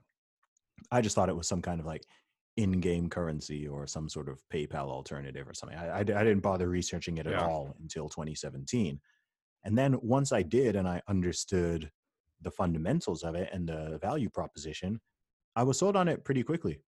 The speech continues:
Speaker 1: to be honest with you. Um, like a lot of people, I think initially I just saw pound signs or dollar signs and was like, "Ooh, okay." I wanted to invest to, you know,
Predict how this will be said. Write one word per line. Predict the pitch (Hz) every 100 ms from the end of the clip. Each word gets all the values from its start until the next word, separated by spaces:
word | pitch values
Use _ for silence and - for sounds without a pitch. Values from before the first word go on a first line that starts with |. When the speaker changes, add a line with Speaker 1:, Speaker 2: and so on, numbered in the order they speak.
| _ _
Speaker 1:
to | 80
be | 90
honest | - -
with | 69
you. | 69 - _ _ _ _
Um, | 101 98 98 101
like | 120 127
a |
lot | 110 123
of | 117
people, | - 95 120 139 _ _ _ _ _ _ _ _ _
I | 104
think | 98
initially | 92 92 - 101 104
I |
just | 82 87
saw | 90
pound | 87 92 85
signs | 85 90 95
or | 82
dollar | 85 85
signs | 85 95 98 90
and | 73
was | 73
like, | 73 -
"Ooh, | 156 135 67 - 98
okay." | - 80 - _ _ _ _
I | 85
wanted | 80 80
to | - 85
invest | 76 85 90 82 -
to, | 85 73 71
you | 87
know, | 71 71